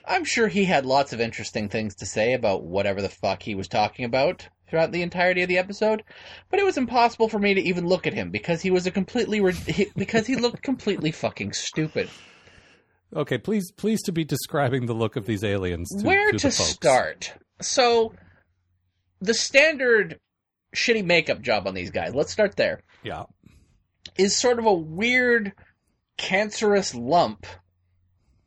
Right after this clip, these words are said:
Speaker 1: on both sides of the head, just above the ears.
Speaker 2: What, what it is, it looks like, it looks like their brains are sticking out.
Speaker 1: Yeah, kind of.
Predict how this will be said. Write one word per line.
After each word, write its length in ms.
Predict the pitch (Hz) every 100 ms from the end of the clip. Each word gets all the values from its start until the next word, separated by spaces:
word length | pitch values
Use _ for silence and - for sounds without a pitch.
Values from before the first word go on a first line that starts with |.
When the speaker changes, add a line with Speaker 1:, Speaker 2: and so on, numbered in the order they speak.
| _ -
Speaker 1:
on 300 | 156 160 139
both 240 | 180 180
sides 320 | - 185 165
of 80 | 143
the 80 | 143
head, 400 | 120 156 139 117
just 160 | 135 156
above 220 | 139 127
the 120 | 131
ears. 560 | 127 113 69 85 - - - _ _ _
Speaker 2:
What, 240 | 175 185
what 180 | 165 208
it 80 | 214
is, 160 | 170 156
it 140 | 156
looks 240 | 180 196
like, 320 | 180 156 - _ _ - - _ _ _ -
it 80 | 139
looks 180 | 170
like 160 | 202 151
their 120 | 143
brains 360 | 110 110 123 131
are 60 |
sticking 400 | 147 185 175 180
out. 240 | 175 202 - _
Speaker 1:
Yeah, 220 | 202 233
kind 420 | 220 - 233 277
of. 380 | 127 90 90 -